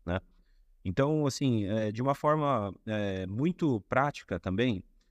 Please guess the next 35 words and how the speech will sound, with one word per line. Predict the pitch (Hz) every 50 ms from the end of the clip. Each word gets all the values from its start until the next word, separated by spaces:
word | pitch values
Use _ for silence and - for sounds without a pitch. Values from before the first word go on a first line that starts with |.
| _ _ _ _
é, | - 98 98 95 95 95 90
se | - - 147
a | 147
gente | 143 170 185 185 - - _ _
faz | 123 123 123
um | 135
monitoramento, | 127 123 123 120 - 131 120 107 92 95 95 95 92 90 - 85 82 - _ - _ _ _ _
é, | - 90 90 90
de | 87 87 104
um, | 104 110 110
do, | 101 107 110 - _ _
de | - 110
muriquis, | 117 131 135 131 107 - - 156 139 107 - -
por | - 95
exemplo, | 92 101 120 113 - 90 85
né, | 98 107 110 98
o | 90 87 87 - - - _ _ - - _ -
maior | 95 98 107 123 131
primata | - 143 117 110 107 120 127 -
que | - -
a | 107
gente | 95 -
tem | - 101 98
nas | 98 92 95
Américas, | 87 90 104 113 117 107 - - 95 87 - - _
Bracteles | - 92 90 - - - 107 107 104 98
arachnoides, | 107 101 98 - - 90 90 98 107 117 113 123 123 - - - - _ _ _ _ -
muriqui | 98 98 104 101 - - 120 107
do | 101 90
sul, | - - - 131 139 160 160 - _ _ _ _ _ _ _ _
é, | - 107 107 107 107 107 107 -
a | 117 120
gente | 110 127 143 147 - -
tem | - - 139 127 107 85 - - _ - - -
uma, | - 117 131 143 143 139